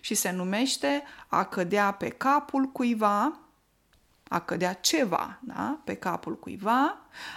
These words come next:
a veni pe capul cuiva sau a se sparge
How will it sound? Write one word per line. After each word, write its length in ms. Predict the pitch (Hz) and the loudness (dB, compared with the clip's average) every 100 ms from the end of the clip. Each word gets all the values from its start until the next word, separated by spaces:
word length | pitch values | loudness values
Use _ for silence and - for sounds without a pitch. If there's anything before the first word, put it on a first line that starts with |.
| - | 0
a 180 | 196 196 | 4 4
veni 680 | 196 202 226 254 175 - _ _ - | 4 6 6 6 2 -4 _ _ -4
pe 120 | 160 | -4
capul 560 | 160 214 220 - 233 | 0 2 2 0 -2
cuiva 640 | - 226 196 185 180 247 349 - _ _ _ _ _ _ _ _ _ _ _ _ _ _ _ _ _ _ _ _ - - | 0 -2 2 2 4 0 -2 -12 _ _ _ _ _ _ _ _ _ _ _ _ _ _ _ _ _ _ _ _ -20 -14
sau 260 | - 214 202 | 0 4 6
a 60 | |
se 200 | 208 - | 4 2
sparge 960 | 202 - - 254 262 220 165 165 180 | 0 0 6 8 8 6 0 0 0